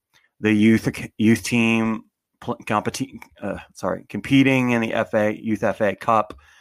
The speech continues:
wore T-shirts, um, during training and during warm-ups, and even under their,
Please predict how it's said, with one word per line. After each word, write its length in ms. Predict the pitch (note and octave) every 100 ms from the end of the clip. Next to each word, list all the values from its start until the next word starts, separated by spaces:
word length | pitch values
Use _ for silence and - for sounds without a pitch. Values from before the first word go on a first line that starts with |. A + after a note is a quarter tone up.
| _ _ _ _
wore 180 | G2+ A#2
T-shirts, 840 | - D#3+ - B2+ G2+ - - - - _ _ _ _ _ _ _ _ _
um, 360 | - F2+ F2+ F2
during 260 | F#2+ A2 A2
training 480 | - B2+ B2+ B2 A#2+
and 80 | A2
during 240 | A2 G#2+
warm-ups, 680 | A2 A#2 A2 A2+ - - - _ _ _ _ _ A2+
and 140 | A2
even 300 | A#2 A#2 A#2
under 320 | A2+ A2 A2
their, 320 | G#2 G#2 G#2